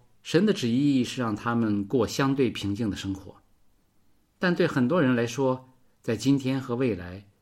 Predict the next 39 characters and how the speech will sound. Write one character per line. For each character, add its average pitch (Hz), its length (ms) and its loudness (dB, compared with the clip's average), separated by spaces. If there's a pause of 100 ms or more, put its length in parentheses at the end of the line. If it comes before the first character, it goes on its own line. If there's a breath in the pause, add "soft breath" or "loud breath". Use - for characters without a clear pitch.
(240)
将 160 160 -4
会 165 100 -2
面 165 280 2
临 120 260 2
残 117 400 -6
酷 156 220 0
的 104 120 -2
迫 107 300 -8
害 - 320 -10 (280)
和 104 240 -10
巨 117 260 -4
大 95 140 -8
的 101 100 -12
痛 92 220 -12
苦。 - 160 -16 (2500)
辛 175 260 2
班 175 220 4
尼 135 480 6
是 113 540 0
美 110 220 -2
国 110 480 0
众 131 300 -2
所 87 360 -12
周 131 280 0
知 131 200 -4
的 - 240 -12 (140)
信 131 280 -2
心 123 360 0
医 156 160 -2
治 151 160 -4
者， - 240 -14 (1040)
他 147 80 -8
上 151 180 4
周 143 120 6
举 131 140 -2
行 117 160 -2
了 127 80 2
一 120 140 0
场 98 500 -6